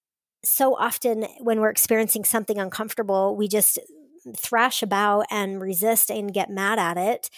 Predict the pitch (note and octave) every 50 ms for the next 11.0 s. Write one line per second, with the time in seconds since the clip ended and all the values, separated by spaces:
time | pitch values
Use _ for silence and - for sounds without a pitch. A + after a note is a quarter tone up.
0 | - - - - - - A3 F#3+ A3 G3+ - - A#3 A#3 A#3 G3+ - - - -
1 | - A#3 G#3+ G#3 G3+ G3+ G3+ G3+ F#3+ _ - _ _ _ - A3+ G#3 G#3 G3+ F#3+
2 | G#3 - - G#3 - - G#3 G#3 G3+ F#3+ G3 - - - - G#3+ G#3 G#3 G3+ G3
3 | F#3 - - - F#3+ - - F#3+ - - - - G3+ F#3+ F#3+ F3+ F3+ G3 G3+ G3+
4 | G#3 F#3+ F#3 F3+ F3+ F3+ F3+ - _ _ - _ _ - A3 G3+ G3 G3 - -
5 | - - B3+ B3+ G#3 - - - G#3 G3 F#3+ - - F#3+ - - G#3 G#3 B3+ C4+
6 | - - - - - - - - - _ _ - G#3 G#3 F#3+ F#3+ - - G3+ G3+
7 | G3+ G#3 G3+ F#3+ - - G3+ F#3 - - A3 G3+ - G#3 F#3 - - G3 F3 F#3
8 | F#3 G3+ G#3+ A3+ - - A#3+ A#3 A3 G3 F#3 - - A3 G3+ G3 G3+ G#3+ A3 G#3+
9 | G#3+ G#3+ A3 G#3+ - A3 - G#3 G3+ G#3 F#3 - G3 G3 F#3+ G3 - F#3+ F3+ F3+
10 | F#3+ F#3 F3+ - - G3+ F3+ F#3 - - G3 F#3+ - - - F#3+ F#3 F#3 F#3